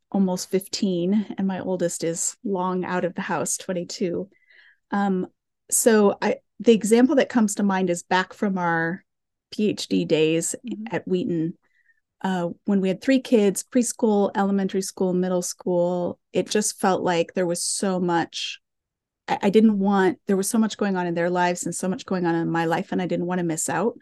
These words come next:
Speaker 1: So we carved up our family responsibilities in such a way that my time with them was maximized. So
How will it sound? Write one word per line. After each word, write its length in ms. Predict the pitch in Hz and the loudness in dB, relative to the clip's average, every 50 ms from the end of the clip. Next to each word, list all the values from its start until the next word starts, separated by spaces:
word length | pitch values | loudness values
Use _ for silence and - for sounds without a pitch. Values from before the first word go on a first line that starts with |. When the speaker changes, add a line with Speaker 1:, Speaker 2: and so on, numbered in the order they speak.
| _ _ _ _ - - _ _ | _ _ _ _ -20 -20 _ _
Speaker 1:
So 140 | - - 220 | 0 2 4
we 80 | 233 226 | 4 2
carved 520 | - - - 247 240 262 285 294 277 - | 2 -2 2 6 8 8 8 6 6 4
up 200 | 240 226 226 - | 4 4 4 2
our 100 | 190 196 | 0 0
family 380 | 196 - 208 202 208 202 208 208 | 0 0 -2 0 0 0 0 0
responsibilities 1000 | 196 196 196 - - 196 196 196 196 202 185 190 190 190 185 196 196 196 - - | 0 -2 -4 -4 -4 -2 -2 -2 -2 -4 -2 0 2 2 2 2 0 0 0 -2
in 120 | 196 190 | -4 -2
such 240 | - - 202 202 - | -2 -2 -2 -2 -2
a 60 | 190 | -2
way 200 | 180 185 185 185 | 0 0 0 0
that 220 | 175 185 - 208 | 0 -2 -4 -2
my 180 | 180 180 180 196 | -2 -4 -4 -4
time 300 | 190 - - 208 190 202 | -4 -6 -6 -2 0 0
with 160 | 208 214 - | 0 0 0
them 160 | 233 226 220 | 2 2 4
was 160 | 196 190 - - | 2 2 -2 -4
maximized. 880 | 170 165 156 180 - - - 240 233 240 247 247 254 262 262 - - _ _ - - - - - - _ | -4 -4 -4 -6 -6 -4 0 2 2 4 4 4 4 4 4 2 -2 _ _ -20 -20 -20 -20 -20 -20 _
So 580 | - - - 226 202 196 196 190 180 180 190 | -6 -2 0 2 4 4 4 4 2 -2 -4